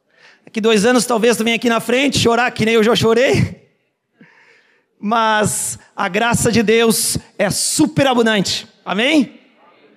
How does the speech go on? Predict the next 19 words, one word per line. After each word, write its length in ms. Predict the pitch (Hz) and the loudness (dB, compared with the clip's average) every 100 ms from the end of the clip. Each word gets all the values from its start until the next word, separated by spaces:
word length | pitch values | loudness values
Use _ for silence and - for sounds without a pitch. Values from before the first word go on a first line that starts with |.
| _ _ _ _ | _ _ _ _
A 80 | 175 | -10
gente 320 | 165 208 - | -4 -2 -2
chora, 300 | 220 240 262 | -2 0 0
mas 640 | 233 220 208 185 - - - _ _ _ _ _ _ _ _ _ | 0 0 0 0 -2 -4 -8 _ _ _ _ _ _ _ _ _
a 80 | 165 | -6
alegria 380 | 170 160 170 180 | -4 -2 0 0
de 100 | 160 | 0
Deus 680 | 151 170 151 - - - - | 0 2 0 -2 -6 -8 -8
é 120 | 143 | -8
sobrenatural. 840 | - 175 156 139 139 - 76 - _ _ _ _ _ _ _ _ _ _ _ _ - _ _ _ | -4 -2 -2 -4 -6 -10 -14 -18 _ _ _ _ _ _ _ _ _ _ _ _ -20 _ _ _
Então 200 | 175 165 | -6 -2
Deus 300 | 156 175 139 | 0 0 0
vai 400 | 151 160 151 139 | -2 0 -2 -4
abençoar 760 | 151 156 185 - 160 139 123 - _ _ _ | -6 -4 -4 -4 -4 -4 -4 -14 _ _ _
essa 260 | - - 151 | -10 -6 -2
nova 300 | 190 240 226 | -2 0 -2
fase 360 | - 226 196 | 0 0 0
da 100 | 208 | 0
igreja. 600 | 202 196 202 175 151 123 | 0 0 0 0 -2 -6